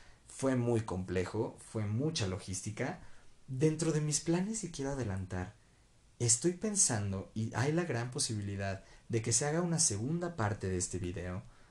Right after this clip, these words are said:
por la buena recepción que tuvo y porque hubo muchas invitadas con las que me hubiera gustado contar. Ahora ya hay un, ya no hay una premura de confirmación por un evento,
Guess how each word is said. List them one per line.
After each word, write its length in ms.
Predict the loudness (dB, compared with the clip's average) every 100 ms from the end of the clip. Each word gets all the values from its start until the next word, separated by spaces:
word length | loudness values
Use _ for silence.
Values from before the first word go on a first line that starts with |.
| -20 -2
por 160 | 0
la 140 | 2 2
buena 260 | 2 0
recepción 540 | 0 0 2 0 0 -2
que 80 | -4
tuvo 420 | -2 0 -2 -2 -10 -6
y 80 | -2
porque 300 | 0 2 2
hubo 160 | 2 2
muchas 400 | 2 2 0 0
invitadas 640 | -2 0 2 2 0 -4 -12 -14 -2
con 80 | 2
las 140 | 2
que 80 | 2
me 100 | 4
hubiera 160 | 4
gustado 400 | 4 0 0 0
contar. 480 | 0 -2 -2 -2 -4 -12 -20 -14 2
Ahora 320 | 6 6 6
ya 180 | 4 4
hay 120 | 2
un, 240 | 0 0
ya 140 | 2 4
no 160 | 2
hay 100 | 2
una 300 | 0 -2 -2
premura 500 | 0 2 4 4 2
de 100 | 2
confirmación 720 | 0 -2 -2 0 2 2 2
por 140 | -2 -2
un 160 | 0
evento, 480 | 0 0 0 -2 -4